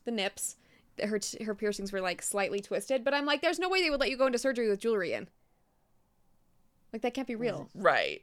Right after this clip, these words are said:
Speaker 2: Well, she had to have, like,
Speaker 1: Unless
Speaker 2: taken
Speaker 1: you took
Speaker 2: the,
Speaker 1: them
Speaker 2: it
Speaker 1: out, and then
Speaker 2: out,
Speaker 1: when you
Speaker 2: and
Speaker 1: put
Speaker 2: then
Speaker 1: them
Speaker 2: when it
Speaker 1: back
Speaker 2: put back in,
Speaker 1: in
Speaker 2: then it was twisted, and they didn't realize that the, like,
Speaker 1: Maybe.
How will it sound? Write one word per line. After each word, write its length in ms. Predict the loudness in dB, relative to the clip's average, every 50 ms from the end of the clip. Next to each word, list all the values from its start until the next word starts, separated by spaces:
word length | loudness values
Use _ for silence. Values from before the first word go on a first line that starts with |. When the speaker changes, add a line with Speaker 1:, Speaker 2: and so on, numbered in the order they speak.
| _ _ -6
Speaker 2:
Well, 320 | 0 4 6 6 6 4 2 -2
she 180 | -2 0 0 2
had 120 | 2 4
to 80 | 4 4
have, 140 | 4 6 6
like, 180 | 4 2 4 4
Speaker 1:
Unless 300 | 4 6 6 6 6 6
Speaker 2:
taken 80 | 6
Speaker 1:
you 20 | 6 6
took 80 | 4
Speaker 2:
the, 60 | 4 4
Speaker 1:
them 120 | 4 6
Speaker 2:
it 20 | 6
Speaker 1:
out, 40 |
and 80 | 8 8
then 20 | 8
Speaker 2:
out, 40 | 8
Speaker 1:
when 60 | 8 6
you 40 | 4
Speaker 2:
and 80 | 4
Speaker 1:
put 40 | 4
Speaker 2:
then 60 | 4 4
Speaker 1:
them 40 | 4
Speaker 2:
when 60 | 4
it 20 | 2
Speaker 1:
back 80 | 4 4
Speaker 2:
put 60 | 4
back 140 | 4 4 4
in, 200 | 4 4 4 2
Speaker 1:
in 40 | 2
Speaker 2:
then 120 | 0 -2 -2
it 60 | -2
was 120 | -6 -8 -6
twisted, 340 | -6 -8 -6 -4 -4 -2 -2
and 80 | -2 -4
they 100 | -4 -4
didn't 240 | -4 -6 -8 -6 -4
realize 360 | -4 -2 0 0 -2 -2 -4
that 220 | -6 -8 -8 -8 _ _ _
the, 80 | -6 -2
like, 280 | 0 0 -2 -2 -6 -18 -20 _ _ _ _ _ _ _ _ 0
Speaker 1:
Maybe. 340 | 4 6 6 4 4 -2